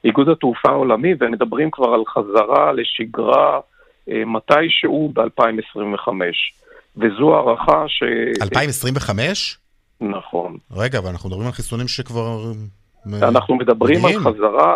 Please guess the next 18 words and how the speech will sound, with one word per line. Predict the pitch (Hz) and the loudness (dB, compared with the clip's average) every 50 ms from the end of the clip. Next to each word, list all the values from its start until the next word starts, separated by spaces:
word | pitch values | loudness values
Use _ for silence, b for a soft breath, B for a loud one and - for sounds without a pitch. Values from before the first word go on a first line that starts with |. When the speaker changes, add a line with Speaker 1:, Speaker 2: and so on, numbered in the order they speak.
| - - | 0 -2
Speaker 1:
אני, | 123 120 113 - - | -4 -4 -2 -2 -2
אני | 127 170 | -2 -2
מדבר | 180 156 143 135 156 180 | -2 -4 -4 -2 -2 -6
איתך | 185 - - | -4 -2 -2
על | 139 120 | -2 -2
חזרה | - - 117 101 107 110 107 117 143 156 160 175 - b b b b b b - | 0 -4 -4 -2 -2 -2 0 0 0 0 0 -2 -4 b b b b b b -4
לטיסות | 117 120 117 - - - - - - 175 185 196 - 151 | -2 -2 -2 -2 -6 -10 -8 -2 2 2 2 2 0 2
במ-, | 139 127 127 127 127 117 113 | 2 2 4 4 0 0 2
בהיקפים | - 127 120 - - 120 - - 185 196 202 | 2 0 0 0 -4 -6 -2 0 0 0 0
שהיו | - - 160 135 139 147 170 175 | 0 0 2 2 2 2 0 0
בשנת | 156 139 127 - - 139 151 - - | 0 -2 -4 -2 0 0 0 0 0
אלפיים | 123 - - 123 120 123 127 | -2 0 2 2 2 2 2
ותשע | 120 113 | 0 -2
עשרה. | |
Speaker 2:
אלפיים | 110 104 | 0 0
ותשע | 107 104 98 101 98 104 | 2 2 2 2 2 0
עשרה. | 95 - - 90 92 90 85 - _ _ _ _ _ _ _ _ _ _ _ _ - | -2 -4 -4 -4 -4 -6 -8 -10 _ _ _ _ _ _ _ _ _ _ _ _ -2
Speaker 1:
כן. | - 101 | -2 -2